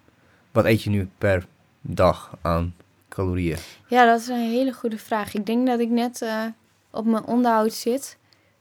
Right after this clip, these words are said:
Speaker 2: Eh, ik heb het eigenlijk helemaal niet meer zo getrackt.
Speaker 1: Ja.
Speaker 2: Ehm, laat ik zeggen tweeëntwintig, drieëntwintighonderd calorieën.
Speaker 1: En je traint elke dag?
Speaker 2: Ja.
Speaker 1: Oké.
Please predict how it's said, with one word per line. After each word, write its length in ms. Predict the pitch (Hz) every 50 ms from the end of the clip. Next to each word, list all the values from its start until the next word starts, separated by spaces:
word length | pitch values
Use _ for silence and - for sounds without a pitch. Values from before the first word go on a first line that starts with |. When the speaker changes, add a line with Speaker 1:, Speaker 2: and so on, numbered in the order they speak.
| _ _ -
Speaker 2:
Eh, 1040 | - 214 214 208 208 208 202 202 202 202 202 202 202 202 202 202 196 202 196 196 196 202 196 _ _ _ _ _ - - - _ _ _ _ _ _ _ _ _ _ _
ik 220 | - - 202 -
heb 160 | - 220 214 -
het 160 | 233 214 -
eigenlijk 520 | - - 226 233 233 - 240 214 196 -
helemaal 280 | - 214 226 233 247 240
niet 180 | 233 233 226
meer 160 | 214 202 208 202
zo 180 | 196 208 196
getrackt. 640 | 190 - - - - - - 254 285 - - - - -
Speaker 1:
Ja. 280 | - 110 113 113 110 - -
Speaker 2:
Ehm, 580 | - 214 208 208 208 208 208 208 208 208 208 202 196 - _ _ _ _ _ _ _ _ _ _ _ _ _ _ _ _ _ _ _ _ _ _ _ _ _ _ -
laat 240 | - 208 214 220 226
ik 120 | 226 220
zeggen 380 | - - 226 226 - - 226 208
tweeëntwintig, 720 | - - - 220 226 233 233 226 - - 226 214 214 214
drieëntwintighonderd 1120 | 202 214 220 240 262 262 - 262 254 247 247 254 - - - 247 240 240 240 233 - -
calorieën. 580 | - - 233 226 226 220 220 214 220 240 294 - _ _
Speaker 1:
En 120 | - -
je 80 | 107 104
traint 260 | - 110 113 110 101
elke 220 | 101 101 101 - 107
dag? 260 | 95 87 - - - _ _ -
Speaker 2:
Ja. 220 | - 208 165 - _ _ -
Speaker 1:
Oké. 240 | - 110 - 123 -